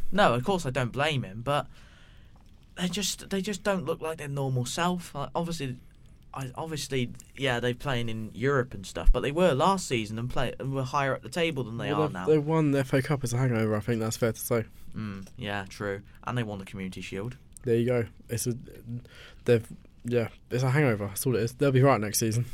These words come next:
Speaker 1: Here's an interesting question for you, because I
Speaker 2: Hit
Speaker 1: see
Speaker 2: me
Speaker 1: a,
Speaker 2: with it.
Speaker 1: I, I see a lot of Leicester fans debate on Twitter. Sh-, should, should Patson Daka be starting more games, and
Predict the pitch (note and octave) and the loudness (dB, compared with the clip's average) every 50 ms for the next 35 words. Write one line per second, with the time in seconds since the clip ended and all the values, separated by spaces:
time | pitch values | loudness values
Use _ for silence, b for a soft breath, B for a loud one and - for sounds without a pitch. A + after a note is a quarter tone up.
0 | - - - - E3 F3 F#3 F3 E3 D#3+ C#3+ B2 A#2 - A#2 A2 - - G2+ G2+ | -8 -8 -6 2 4 4 4 4 0 -2 -2 -2 -2 -4 -6 -10 -8 -10 -10 -6
1 | - G#2 - - - G2+ F#2 - A2 G#2 F#2+ F#2+ G2 A2+ A2 B2+ B2+ C#3 B2+ C3 | -6 -8 -8 -8 -10 -12 -12 -8 -6 -4 -4 -4 -4 -6 -6 -6 -6 -4 -4 -2
2 | B2+ B2+ C3+ D#3+ C#3+ C3+ G#2+ A2 G#2 G2+ G2 G2+ F#2 - C3+ B2+ - - A#2+ B2+ | 2 4 4 4 6 4 4 4 2 2 2 0 0 0 -2 -4 -4 -6 -8 -8
3 | - - F3 E3+ E3 D3+ D3 - A#2+ B2 C3 C3+ C3 C3 - - B2+ A#2 A2 - | -4 0 2 2 4 4 2 0 0 -2 -2 -2 -2 -4 -2 0 0 0 0 0
4 | B2+ A2 G#2 G2+ F#2+ - G#2+ - B2 B2 A2 F#2 - G#2 G#2+ - - A#2+ - - | -2 -2 -2 -2 -8 -10 -8 -2 0 0 0 0 -4 -8 -10 -6 -6 -8 -6 -6
5 | F#2+ F2+ F2+ - b b b b b b b b b b b b b - - - | -10 -10 -10 -10 b b b b b b b b b b b b b -10 -8 -8
6 | - - - - - - D#3 E3 F3 E3 - - - - - - - - - D#3+ | -8 -6 -4 -6 -4 0 0 0 0 0 -4 -14 -16 -18 -10 -8 -6 -2 0 0
7 | D#3+ - - - - - - E3 - - - C#3 C3+ B2 C3+ B2+ B2+ C3 - - | -2 -2 -4 -12 -10 2 2 2 2 2 -2 -4 -4 0 2 2 2 0 -2 -4
8 | G#2+ G#2 A2 A#2+ A2+ - - - B2 A#2 A2 - A2 A#2 A2+ A2 A2+ A2 - A#2 | -6 -4 -4 -4 -6 -6 0 2 2 2 2 0 -2 -4 -4 -4 -4 -2 -4 -4
9 | A2+ G#2 G2 F#2+ G#2+ A2 - - - - - - - F#2+ A2+ A2 A2 - | -4 -4 -8 -12 -12 -12 -12 -12 -12 -18 -20 -14 -10 -8 -8 -8 -8 -12